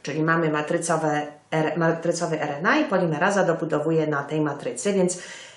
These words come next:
taka dodatkowa wstawka, no skąd ona się mianowicie ma wziąć? Uwaga, to jest bardzo istotne pytanie. Ono zahacza o bardzo wiele biologicznych zjawisk. Więc po pierwsze,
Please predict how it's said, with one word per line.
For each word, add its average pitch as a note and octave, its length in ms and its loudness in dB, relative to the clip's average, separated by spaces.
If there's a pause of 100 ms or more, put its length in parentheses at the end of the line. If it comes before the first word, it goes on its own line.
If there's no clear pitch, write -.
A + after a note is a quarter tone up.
(120)
taka F#3 300 4
dodatkowa F#3 720 4
wstawka, - 600 0
no G#3 120 2
skąd F#3+ 280 2
ona D#3+ 180 0
się - 140 -6
mianowicie D#3+ 440 -6
ma - 160 -4
wziąć? - 680 -10 (1700)
Uwaga, F#3+ 300 4
to G#3 80 4
jest F3 160 4
bardzo G#3 300 6
istotne G3 380 2
pytanie. F3 520 -2 (580)
Ono F#3 380 4
zahacza G3+ 480 0
o F#3 60 -2
bardzo G3 300 2
wiele F#3+ 180 4
biologicznych F3+ 600 0
zjawisk. - 680 -4 (560)
Więc G#3 180 2
po B3 200 2
pierwsze, - 480 0